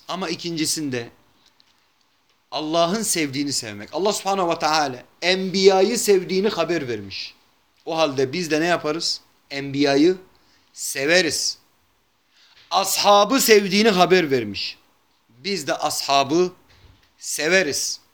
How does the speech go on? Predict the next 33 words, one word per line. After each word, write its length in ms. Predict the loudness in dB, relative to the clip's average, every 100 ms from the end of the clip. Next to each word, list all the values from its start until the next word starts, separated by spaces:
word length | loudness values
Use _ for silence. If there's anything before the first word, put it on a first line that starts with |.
| _ _ _ -20 -20 -4
Aşere-i 560 | 0 2 2 2 0
mübeşşere 600 | 2 2 4 4 4 4
mesela. 400 | 2 -2 -4 -8
Allah 300 | -2 2 4
Azze 300 | 2 0 -2
ve 80 | -2
Celle 240 | -2 0 0
onları 320 | 0 -2 -4
sevmiş. 420 | -6 -8 -10 -10
Biz 300 | -8 -8 -8
de 100 | -6
severiz. 580 | -4 -2 -4 -4 -6 -10 _ _ -20 -20 -12
Allah 400 | -6 0 2 2
Azze 300 | 2 2 2
ve 120 | 4
Celle'nin 420 | 2 2 2 0 -4
kıymet 540 | -4 -2 2 2 0 0
verdiğine 480 | 0 0 -2 -2 -4
biz 160 | -6
de 100 | -8
kıymet 420 | -8 -12 -12 -14
veririz. 460 | -16 -12 -8 -8 -10 _ _ _ _ _ _ _ _ _ _ _ _ _ -10
Dolayısıyla 500 | -4 -4 -2 -2 -2
onun 300 | -2 -4 -4
sevdiğini 460 | -4 -6 -6 -8
sevmek. 420 | -8 -8 -12 -12 -6
Bunlar 320 | 0 0 2
da 80 | 0
nedir 200 | 2 0
arkadaşlar? 600 | 0 -4 -4 -4 -6 -6
Bu 80 |
iki 220 | -8 -6 -2
sevgi 480 | -2 -2 -4 -8